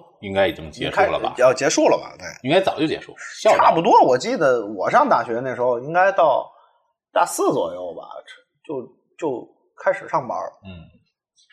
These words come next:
Speaker 2: 我现在写简历的话，我因为我零七年毕业嘛，然后我零七年七月份毕业，但是我写简历的话，我工作是从零七年的四月开始的。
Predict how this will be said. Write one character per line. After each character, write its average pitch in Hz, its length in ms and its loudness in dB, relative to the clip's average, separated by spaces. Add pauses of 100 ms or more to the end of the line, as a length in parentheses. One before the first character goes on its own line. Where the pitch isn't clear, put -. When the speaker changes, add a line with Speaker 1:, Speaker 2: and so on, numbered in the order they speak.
(420)
Speaker 2:
我 131 80 -6
现 160 80 2
在 175 120 4
写 151 200 2
简 147 160 0
历 156 120 4
的 120 60 0
话， 120 180 2
我 101 200 -6
因 147 40 -2
为 170 60 2
我 160 60 4
零 139 120 -2
七 208 140 -8
年 165 180 -2
毕 110 120 -6
业 110 120 -4
嘛， 80 60 -12 (500)
然 135 140 2
后 156 160 4
我 104 200 -6
零 147 140 -2
七 170 140 -8
年 185 160 -2
七 190 120 -4
月 185 100 4
份 104 160 -6
毕 98 80 -14
业， 92 200 -8
但 156 120 4
是 165 80 -2
我 127 120 2
写 147 200 -2
简 120 120 -6
历 135 120 -8
的 120 80 -6
话， 107 160 -2
我 95 80 -6
工 143 180 -8
作 143 180 2
是 117 200 -8
从 127 200 -12
零 131 160 -8
七 165 140 -6
年 139 240 -2
的 123 260 4 (300)
四 - 160 -2
月 151 180 4
开 - 80 -12
始 - 140 -12
的。 - 80 -14